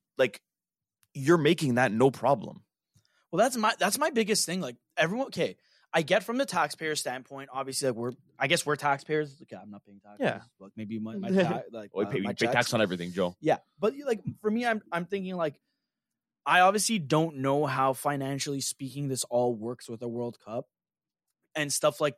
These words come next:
Speaker 2: that. But I feel like something like this improves that place's, that country's economy.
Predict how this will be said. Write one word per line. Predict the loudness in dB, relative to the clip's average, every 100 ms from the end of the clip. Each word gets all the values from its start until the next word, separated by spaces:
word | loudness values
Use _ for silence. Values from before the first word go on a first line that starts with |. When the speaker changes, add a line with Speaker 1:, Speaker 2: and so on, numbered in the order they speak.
| -4
Speaker 2:
that. | -6 -4 2
But | 2
I | 2
feel | 0 -2
like | 0 -4 _ _ _
something | -4 0 0 -2 -6
like | -6 -8
this | -2 0 0
improves | -2 -4 -6 -4 0 2 0 -4 -8 -4 0
that | 0 0 _
place's, | -6 -4 -2 -6 -6 -12 -4
that | -2 -2
country's | -4 -2 -2 -2 -4
economy. | 0 2 2 0 -4